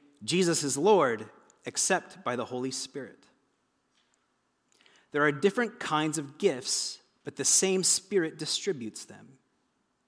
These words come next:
There are different kinds of service, but the same Lord. There are different kinds of working, but in all of them and in everyone, it is the same God at work. Now to each one,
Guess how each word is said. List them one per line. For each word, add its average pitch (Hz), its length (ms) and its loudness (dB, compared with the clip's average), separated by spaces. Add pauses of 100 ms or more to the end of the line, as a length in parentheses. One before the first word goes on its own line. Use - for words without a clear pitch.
(400)
There 139 120 2
are 143 60 4
different 175 300 2
kinds 175 260 2
of 151 80 -2
service, 151 500 2
but 147 160 -6
the - 80 -6
same 151 400 0
Lord. 101 400 -4 (1200)
There 131 100 0
are 135 60 2
different 151 300 -4
kinds 160 260 -2
of 147 100 -2
working, 139 640 0 (440)
but 156 140 2
in 156 120 2
all 202 300 6
of 139 120 2
them 131 220 -2
and 139 100 0
in 143 140 2
everyone, 165 400 2
it 151 140 0
is 143 220 0
the 151 60 -2
same 170 540 2
God 143 400 2
at 139 240 -8
work. 156 320 -6 (2250)
Now 143 160 2
to - 180 -8
each 226 280 0
one, 165 440 2